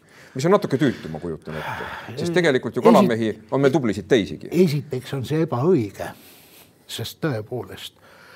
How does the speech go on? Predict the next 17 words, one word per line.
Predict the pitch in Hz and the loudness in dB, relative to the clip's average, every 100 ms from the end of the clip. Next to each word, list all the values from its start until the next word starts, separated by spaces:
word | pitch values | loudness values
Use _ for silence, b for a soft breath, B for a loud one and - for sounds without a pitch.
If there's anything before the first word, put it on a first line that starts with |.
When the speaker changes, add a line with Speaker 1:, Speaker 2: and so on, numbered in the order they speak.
| B B - | B B 0
Speaker 2:
on | 160 156 | 2 4
minust | 175 185 127 - | 2 2 -2 -2
palju | 180 165 143 | 2 4 4
andekamaid | 208 226 120 - - 104 101 101 - | 4 2 -2 -6 -10 -10 -10 -12 -6
ja | 131 | -4
tulemusrikkamaid | 123 170 127 107 104 127 120 - 110 104 107 - | 0 2 0 -4 -6 -6 -6 -8 -12 -10 -10 -8
kalamehi | 123 104 104 85 104 117 | -8 -6 -8 -8 -8 -8
Eestis | 117 87 78 - | -8 -10 -14 -16
Speaker 1:
Mhm. | - | -16
Speaker 2:
küll | 98 120 | -14 -10
ja | 185 | -6
küll. | 196 139 - _ - b b b b b b b b b | -6 -8 -10 _ -20 b b b b b b b b b
Küll | 185 202 190 | -2 2 2
ja | 196 | 2
veel, | 160 104 95 | 2 0 -8
eks | - - | -18 -14
ole. | 113 98 | -12 -10